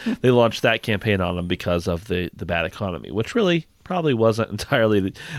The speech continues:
Speaker 2: Van, uh, Van Buren's doing, but it still made for good news headlines. The Democrats are like, "Hey, um, Granny Harrison, the petticoat general, uh, you resigned before the War of eighteen twelve was even over.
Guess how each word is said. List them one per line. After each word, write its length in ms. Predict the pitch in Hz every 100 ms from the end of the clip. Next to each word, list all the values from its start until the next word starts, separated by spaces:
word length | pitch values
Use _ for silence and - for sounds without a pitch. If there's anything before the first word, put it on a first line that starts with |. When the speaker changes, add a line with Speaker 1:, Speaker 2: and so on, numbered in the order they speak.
| -
Speaker 2:
Van, 420 | 120 107 98 101
uh, 480 | 65 92 90 92 98 - -
Van 180 | 110 104
Buren's 600 | 104 95 90 92 - - - _ 107
doing, 500 | 104 120 92 92 87
but 320 | - 92 90 -
it 80 | 117
still 320 | - 123 87
made 260 | 90 90 87
for 140 | 87
good 220 | 87 87
news 220 | 90 73 -
headlines. 540 | 73 78 - - - - - - - - _ _
The 540 | 151 120 151 143 135 127
Democrats 640 | 185 320 294 151 120 -
are 60 | 120
like, 260 | 104 101 -
"Hey, 380 | 170 147 104 -
um, 460 | 117 120 123 120 123 - _ -
Granny 300 | 151 180 170
Harrison, 500 | 156 156 170 208 190
the 60 |
petticoat 420 | 139 151 156 165 147
general, 540 | 143 147 180 196 214 - - - _ -
uh, 420 | 160 156 143 143
you 220 | 151 156 196
resigned 640 | 214 147 135 123 139 151
before 800 | 135 - 123 117 120 120 120 117
the 480 | 104 101 98 95 120 -
War 340 | 92 101 107
of 100 | 98
eighteen 300 | 104 104 107
twelve 320 | 101 101 104
was 180 | 107 101
even 180 | 110 104
over. 480 | 156 113 120 160